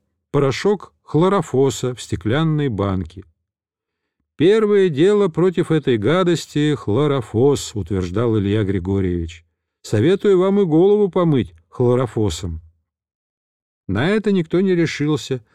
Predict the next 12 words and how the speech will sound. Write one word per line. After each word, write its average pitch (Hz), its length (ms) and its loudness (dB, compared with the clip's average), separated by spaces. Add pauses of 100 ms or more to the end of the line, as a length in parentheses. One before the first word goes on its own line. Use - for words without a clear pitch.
(140)
а 98 100 -2
все 175 220 -2
ограничились 131 720 -2
тем, 165 380 -2 (100)
что 120 320 -2
выварили 180 720 2
рабочую 110 600 0
одежду 147 400 -2
в - 80 -10
кипятке 107 440 -4
с 107 100 -6
хлорофосом 143 840 -4